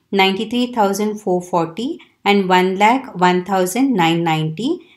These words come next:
and the last one is blank. So the first and the last three yearly moving totals will be missing. Now find out the three yearly moving averages.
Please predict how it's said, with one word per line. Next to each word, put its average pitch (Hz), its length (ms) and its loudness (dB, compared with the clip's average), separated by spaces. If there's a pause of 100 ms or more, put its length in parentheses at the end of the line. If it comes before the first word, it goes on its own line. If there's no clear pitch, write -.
and 208 120 0
the 202 60 2
last 190 460 2
one 180 300 2
is 277 400 -4
blank. 156 400 -2
So 226 180 -2
the 226 100 -2
first 226 520 0
and 208 400 -2 (140)
the 320 360 -2 (280)
last 202 680 2 (720)
three 208 140 -2
yearly 214 300 4
moving 202 460 2
totals 208 500 0
will 185 220 -2
be 294 320 0 (100)
missing. 165 640 0 (320)
Now 277 180 6
find 214 420 0
out 233 340 0
the 196 160 0
three 208 200 -4 (100)
yearly 202 260 0
moving 196 500 0
averages. 160 800 -2